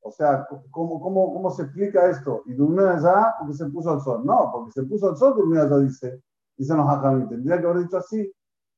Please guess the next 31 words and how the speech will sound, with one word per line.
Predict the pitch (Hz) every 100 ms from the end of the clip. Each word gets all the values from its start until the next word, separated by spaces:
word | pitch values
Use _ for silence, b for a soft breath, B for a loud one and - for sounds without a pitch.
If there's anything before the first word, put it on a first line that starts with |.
| _ -
De |
aquí | 117 180
aprenden | 175 180 180
los | 165
Hajamim, | 151 135 139 156 165 214 - _
el | 117
Tratado | 123 123 147 143 127
de |
Jolín, | 123 120 131 156 - _ _ _ _ _ _ _ _ _
que | 127
Boronam | 131 143 147 190 233 220 196 - - _
hizo | 196 220 190
que | 190
se | - 165
ponga | 143 233 226
el | 202
sol | - 214 226 277 294 285 - _ _ _
para | 160 156
que | 160
duerma | 165 190 185 170 165
en | 165
ese | 156 139 139
lugar. | 131 123 98 - _ _ _ _ _ _ _ _ _ _ _ _ _ -
"¿Y | 208
dónde | 302 240
era | 151
ese | 135 131
lugar?", | 120 113 107 104 - _ _ _ _ _
pregunta | 127 135 131 131
el | 107
Talmud. | 117 110 117